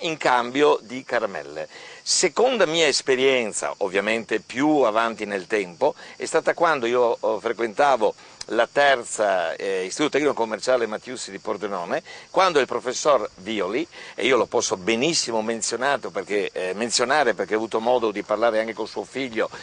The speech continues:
i-, e-, in qualità di commissario d'esame di Stato assieme al sottoscritto, suo padre un giorno mi disse, eh, "Chiumiento, vieni a spiegare ai tuoi amici,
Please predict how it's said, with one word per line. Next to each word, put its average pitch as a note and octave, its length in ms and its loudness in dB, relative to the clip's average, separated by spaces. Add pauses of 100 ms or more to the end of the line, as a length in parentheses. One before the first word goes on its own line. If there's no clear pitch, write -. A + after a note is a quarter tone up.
(240)
i-, A#2 180 -4
e-, A2 640 2
in C3 120 -6
qualità A#2+ 380 2
di A#2+ 80 -2
commissario A#2 720 2 (280)
d'esame A2+ 420 0
di G2 80 -10
Stato A2 440 0
assieme A2+ 540 0
al F2 80 -2
sottoscritto, A#2 840 0 (320)
suo - 200 0
padre C#3+ 380 2
un A3 140 0
giorno F#3+ 280 2
mi E3+ 120 2
disse, A2 480 -2
eh, G#2 280 -2
"Chiumiento, C#3+ 600 -2
vieni D#3 360 -2
a A2 140 -4
spiegare A#2+ 920 2
ai F#2 200 -6
tuoi A#2+ 300 0
amici, E2 540 -6